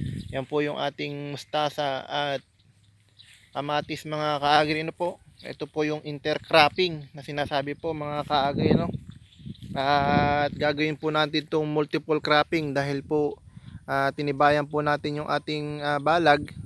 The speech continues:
Ah, dyan po natin paakitin ngayon yung, yung ampalayang itatanim po natin, ano. Ah, bum-, umorder na po tayo ng one hundred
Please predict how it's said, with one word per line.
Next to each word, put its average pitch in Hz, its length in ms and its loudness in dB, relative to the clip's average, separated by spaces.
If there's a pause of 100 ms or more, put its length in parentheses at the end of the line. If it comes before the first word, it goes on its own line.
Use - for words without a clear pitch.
Ah, 135 220 -2
dyan 139 180 -4
po 147 80 -4
natin 143 320 -2
paakitin 143 640 -2
ngayon 147 300 -2
yung, 147 180 -4 (1200)
yung 147 160 -4
ampalayang 147 400 -2
itatanim 143 480 -2
po 147 160 -6
natin, 139 320 2
ano. - 160 4 (720)
Ah, 135 100 0
bum-, 143 480 -6
umorder 143 400 0
na 156 140 0
po 151 100 -6
tayo 147 240 0
ng 151 320 -4
one 143 160 -4
hundred 147 240 -4